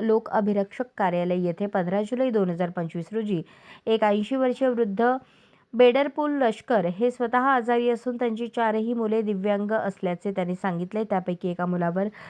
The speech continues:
दारूबंदी कायद्यानुसार गुन्हा दाखल होऊन न्यायालयात हजर होण्यासाठी समन्स बजावणी झाल्याने मोफत विधी सेवा प्राधिकरणे-, मोफत विधी सेवेची मागणी करण्यात आली होती.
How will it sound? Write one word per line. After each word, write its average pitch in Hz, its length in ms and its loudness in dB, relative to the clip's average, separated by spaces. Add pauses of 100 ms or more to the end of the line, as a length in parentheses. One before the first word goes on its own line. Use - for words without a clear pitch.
(200)
दारूबंदी 208 480 2
कायद्यानुसार 233 640 2
गुन्हा 240 320 0
दाखल 240 280 -2
होऊन 240 260 0
न्यायालयात 214 540 2
हजर 208 200 0
होण्यासाठी 202 580 -2 (480)
समन्स 269 440 0
बजावणी 196 460 2
झाल्याने 185 480 0 (460)
मोफत 262 420 4
विधी 254 340 0
सेवा 226 440 0 (100)
प्राधिकरणे-, 214 640 0 (500)
मोफत 262 440 4
विधी 269 280 0
सेवेची 208 440 0
मागणी 202 360 0
करण्यात 202 340 -2
आली 202 180 0
होती. 170 320 -4